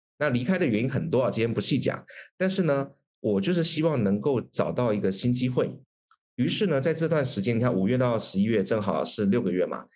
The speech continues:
我在这半年的时间呢，就尝试了要自己去做创业，以及呢，尝试也接触到一些企业。那我当中其实有接触到 Web三的，啊，这个，这样的一个企业，也接触到 Web two的。OK，我就发现说哈，确实，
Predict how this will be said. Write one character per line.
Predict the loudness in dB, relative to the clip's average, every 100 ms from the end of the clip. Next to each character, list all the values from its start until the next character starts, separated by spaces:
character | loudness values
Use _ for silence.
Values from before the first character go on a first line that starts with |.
| _
我 | -2
在 | 0
这 | 0
半 | 0 0 0
年 | 2
的 | 2
时 | 0 -2
间 | 0 2
呢， | 2 2
就 | 0
尝 | -2 -2 -2 0
试 | 0 0
了 | -2 -6 _
要 | -2 0
自 | 0
己 | -2
去 | -2 -2
做 | 0 0 0
创 | 0 0
业， | 0 -2 -8 _ -2
以 | 0
及 | 0 0
呢， | 2 0 -2 -10
尝 | -6 -2 0
试 | 0
也 | -2
接 | -2 -2
触 | -2 0
到 | 0 0
一 |
些 | 0 0
企 | 2 0 0
业。 | 0 0 -2 -12 -20 _ -4
那 | 0
我 | 0
当 | -2 -4 0 0
中 | 0 0
其 | 0 0
实 | 0
有 | 0 0
接 | 0
触 | 0 0
到 | -2 0
Web | 0 0
三 | 0 0
的， | 0 -2 -10 -20 _
啊， | -4 -2 -4
这 | 0 0
个， | 0 -4
这 | -2
样 | 0
的 | 0
一 |
个 | 0
企 | -2 0 0
业， | 0
也 | 0 0
接 | 0 -2
触 | 0
到 | 0 0 0
Web | 0 -2 -2
two | -2 -2
的。 | -4 -10 _ -4
OK， | -2 -2 -4 -10 -12 -14 -16 -20 _ -4
我 | -2
就 | 0
发 | -2 -2 0
现 | 0 0
说 | 0 0
哈， | -2 -4
确 | -2 0
实， | 0 0 0 -2